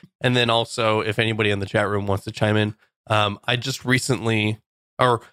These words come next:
I should say, Nintendo recently just, I guess, relaunched the N E S Classic.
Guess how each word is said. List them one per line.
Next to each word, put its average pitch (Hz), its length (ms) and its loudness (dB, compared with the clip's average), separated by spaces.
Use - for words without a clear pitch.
I 185 60 0
should 240 220 -2
say, 156 280 0
Nintendo 160 460 2
recently 120 560 -2
just, - 480 -2
I 139 80 -2
guess, 139 200 -2
relaunched 147 1700 -2
the 120 220 0
N 120 160 2
E 127 80 4
S 123 160 0
Classic. 127 600 0